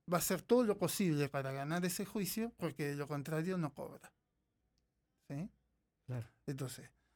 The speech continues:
Speaker 1: necesita hacer dos cosas, básicamente. Primero, cuando te sentás con él y le planteás el caso, necesita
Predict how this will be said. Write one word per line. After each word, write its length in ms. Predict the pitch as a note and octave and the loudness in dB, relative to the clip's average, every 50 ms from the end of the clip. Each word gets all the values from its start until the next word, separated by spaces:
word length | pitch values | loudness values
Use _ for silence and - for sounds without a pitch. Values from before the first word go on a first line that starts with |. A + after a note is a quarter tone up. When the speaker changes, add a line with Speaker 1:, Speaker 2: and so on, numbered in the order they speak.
| _ _ - | _ _ 6
Speaker 1:
necesita 880 | D3 D3 E3+ G3+ G#3+ F#3 - - G#3+ G3 - - C4 C4 C4 - A#3 G#3 | 10 12 12 12 12 12 12 10 8 8 8 8 6 8 10 10 10 10
hacer 360 | F3+ - - A3 G#3 F#3+ F#3 | 10 10 10 10 10 10 10
dos 280 | E3 A3 B3 - - - | 12 12 12 12 10 6
cosas, 420 | - F3+ C#3 - - C#3 A2+ A#2+ | 2 2 2 2 0 -6 -6 -6
básicamente. 720 | C#3+ C3 - C#3 C3 - C#3 B2+ B2+ A#2+ A#2+ A#2+ - - - _ _ _ - - - - - - _ - | -8 -8 -8 -8 -8 -8 -8 -8 -8 -10 -12 -14 -16 -20 -20 _ _ _ -20 -20 -20 -20 -20 -2 _ 6
Primero, 800 | B3+ A3+ A#3+ B3 A#3+ B3 C4+ D4 D#4+ D#4+ D#4+ C#4 A3 E3+ - - _ _ _ _ _ | 8 10 12 12 12 12 12 12 12 10 10 8 6 6 2 -6 _ _ _ _ _
cuando 340 | - E3+ D#3+ E3 D#3+ D#3+ D#3 | 4 6 6 6 6 4 4
te 120 | - E3 | 2 2
sentás 420 | - - E3+ E3 D#3+ D#3+ G#3+ - - | 2 2 2 4 6 6 6 4 4
con 240 | - G#3 F#3+ F#3+ F#3 | 4 6 6 8 6
él 180 | F3 E3 D#3 | 6 6 4
y 100 | D3+ D3 | 2 0
le 120 | C#3+ C#3+ C#3+ | 0 -2 -4
planteás 500 | - C#3+ C3+ C#3 C#3 C3+ F3 F3+ D#3+ F3 | -4 -4 -4 -4 -2 0 0 2 2 2
el 160 | E3 D#3+ D#3+ | 0 0 2
caso, 460 | - F#3 F3+ - - B3+ B3 G3+ - - _ _ _ _ - | 2 2 2 2 2 0 0 0 -2 -8 _ _ _ _ -2
necesita 680 | - D#3 B2+ - C#3+ C3 - F#3 F3+ - F#3 F#3 F#3+ | 0 2 2 2 0 0 -2 -2 0 0 0 0 -2